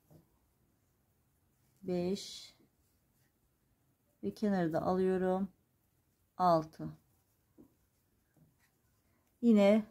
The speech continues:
burayı da sıra sonu kadar örüp gelelim. Evet, yaprağımız bitti. Gördüğünüz gibi çok tatlı ve çok güzel oldu.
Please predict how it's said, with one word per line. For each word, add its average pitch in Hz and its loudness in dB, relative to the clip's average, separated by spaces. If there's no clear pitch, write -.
burayı 190 2
da 175 2
sıra 196 -6
sonu 165 -6
kadar 160 -2
örüp 175 -6
gelelim. 190 0
Evet, 185 0
yaprağımız 208 4
bitti. 196 4
Gördüğünüz 190 4
gibi 185 2
çok - -2
tatlı 180 0
ve 202 2
çok 196 -4
güzel 156 0
oldu. 214 4